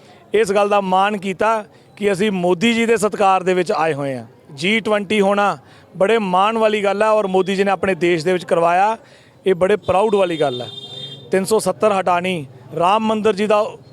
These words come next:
ਨਿਰਮਾਣ ਕਰਾਉਣਾ, ਪੰਜ ਸਦੀਆਂ ਨਿਕਲ ਗਈਆਂ, ਕੋਈ ਨਹੀਂ ਕਰਾ ਸਕਿਆ। ਕਿਉਂ ਨਹੀਂ ਕਰਾ ਸਕਿਆ? ਕਿਉਂਕਿ ਹੋ ਸਕਦਾ ਪਰਮਾਤਮਾ ਨੇ ਕਿਸੇ ਦੇ ਕਰਮਾਂ 'ਚ ਨਹੀਂ ਲਿਖਿਆ,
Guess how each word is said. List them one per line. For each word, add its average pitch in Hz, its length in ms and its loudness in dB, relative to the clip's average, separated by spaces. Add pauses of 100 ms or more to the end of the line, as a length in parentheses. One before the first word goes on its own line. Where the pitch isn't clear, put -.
(240)
ਨਿਰਮਾਣ 185 440 0
ਕਰਾਉਣਾ, 175 440 0 (460)
ਪੰਜ 202 220 0
ਸਦੀਆਂ 190 420 0
ਨਿਕਲ 202 300 0
ਗਈਆਂ, 208 240 0
ਕੋਈ 202 280 2
ਨਹੀਂ 226 140 0
ਕਰਾ 190 220 2
ਸਕਿਆ। 175 300 0
ਕਿਉਂ 220 240 2
ਨਹੀਂ 240 120 0
ਕਰਾ 233 180 2
ਸਕਿਆ? 226 220 0
ਕਿਉਂਕਿ 247 240 0
ਹੋ 220 140 4
ਸਕਦਾ 233 260 2
ਪਰਮਾਤਮਾ 202 500 0
ਨੇ 208 80 -4
ਕਿਸੇ 185 180 0
ਦੇ 196 80 0
ਕਰਮਾਂ 175 320 0
'ਚ 196 60 -4
ਨਹੀਂ 196 220 0
ਲਿਖਿਆ, 135 320 -4